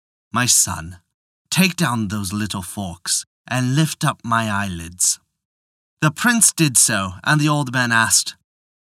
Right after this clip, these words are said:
"Where are you going, my son, in this direction?" "I am going to find the love of the three oranges." The old man answered, "So many have gone there and never returned.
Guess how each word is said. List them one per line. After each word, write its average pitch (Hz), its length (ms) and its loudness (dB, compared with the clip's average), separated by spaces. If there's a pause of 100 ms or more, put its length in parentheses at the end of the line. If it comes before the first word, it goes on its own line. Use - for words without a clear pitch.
(140)
"Where 127 280 0
are 190 100 2
you 156 320 0
going, 98 460 -4
my 87 180 -8
son, 85 340 0
in 90 120 -8
this 92 200 -2
direction?" 90 680 -10 (960)
"I 247 220 8 (120)
am 95 200 -8
going 240 240 0
to 175 100 0
find 202 300 2
the 123 80 -4
love 196 320 4
of 156 100 -4
the 104 240 -10
three 311 220 0
oranges." 107 680 -2 (800)
The 156 120 4
old 240 400 -2
man 135 340 2 (140)
answered, 95 600 0 (420)
"So 117 520 -4
many 101 320 -4
have 92 260 -10
gone 78 360 -10
there 73 220 -16
and 95 280 -8
never 101 280 -4
returned. 82 600 -14